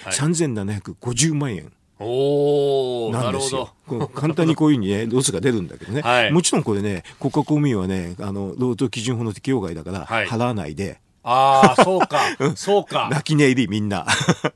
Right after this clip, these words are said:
Speaker 1: そうですよね。
Speaker 2: そう。うん。
Speaker 1: いや、確かに、まず会より始めようですよね、これはね。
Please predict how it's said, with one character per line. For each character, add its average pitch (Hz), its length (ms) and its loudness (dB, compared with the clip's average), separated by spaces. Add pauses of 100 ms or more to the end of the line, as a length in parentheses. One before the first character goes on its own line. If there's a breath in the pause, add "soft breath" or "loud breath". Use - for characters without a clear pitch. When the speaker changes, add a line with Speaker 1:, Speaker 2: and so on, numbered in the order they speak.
(100)
Speaker 1:
そ - 280 -16 (240)
う - 20 -14
で 117 160 -12
す - 200 -8
よ 92 100 -14
ね。 76 100 -20
Speaker 2:
そ 80 40 -18
う。 85 40 -16
う - 0 -
ん。 143 760 -8 (260)
Speaker 1:
い 107 40 -14
や、 104 200 -10
確 135 220 -10
か 127 100 -6
に、 101 120 -8
ま 151 180 2
ず 156 120 -6
会 185 220 -2
よ 156 80 2
り 117 80 -4
始 113 220 -10
め 120 60 -6
よ 107 80 -6
う - 20 -14
で 95 60 -16
す - 100 -12
よ 85 60 -14
ね、 92 80 -14
こ 101 100 -14
れ 85 80 -14
は 82 60 -18
ね。 104 160 -16